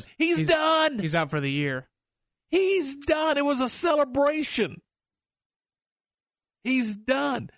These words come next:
Speaker 1: If my guy's gonna get hurt, he's gonna get hurt playing for me.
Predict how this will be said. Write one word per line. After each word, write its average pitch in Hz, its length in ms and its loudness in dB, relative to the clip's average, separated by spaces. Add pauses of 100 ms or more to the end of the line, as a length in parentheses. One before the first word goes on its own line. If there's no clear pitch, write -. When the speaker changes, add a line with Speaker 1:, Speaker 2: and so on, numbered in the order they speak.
(360)
Speaker 1:
If 202 140 2
my 262 220 0
guy's 240 380 0
gonna 214 160 0
get 180 180 0
hurt, 190 340 2
he's 233 200 0
gonna 233 140 0
get 190 120 0
hurt 165 260 0
playing 170 300 0
for 127 140 -4
me. 135 420 -2